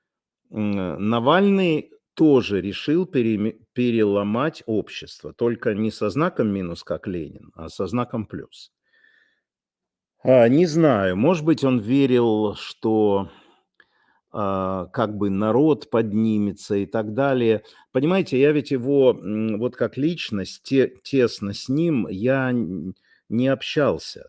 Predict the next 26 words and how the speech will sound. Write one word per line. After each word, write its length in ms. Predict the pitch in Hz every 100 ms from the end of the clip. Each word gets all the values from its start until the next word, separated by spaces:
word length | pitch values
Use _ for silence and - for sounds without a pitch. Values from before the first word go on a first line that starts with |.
| _
только 340 | 160 175 131
вот 200 | 113 107
на 100 | 107
праздниках, 800 | - 117 147 123 131 113 107 -
на 200 | 92 92
эфирах 400 | 85 135 143 127
каких-то, 480 | 120 110 107 - 95
которые, 360 | 98 104 113 101
как 220 | 101 -
я 100 | 101
уже 180 | 87 92
говорил, 420 | 95 98 135 147
между 280 | 95 98 87
прочим, 380 | 120 127 110 95
вёл 180 | 107
Венедиктов, 640 | 95 104 110 90 - _ _ _ _ _ _ _
а 80 | -
не 180 | 90 82
я. 140 | - -
Поэтому, 640 | - 92 110 110 95 87 - _ _ _ _ _ _ _ _ _ - _ _ _ _ _ _ -
А, 520 | 113 110 107 104 95
я 380 | 104 92 156 156
думаю, 480 | 104 135 117 104 101
что 200 | - 110
его 320 | 107 107 113
окружение, 960 | 98 104 107 87 123 175 190 107 80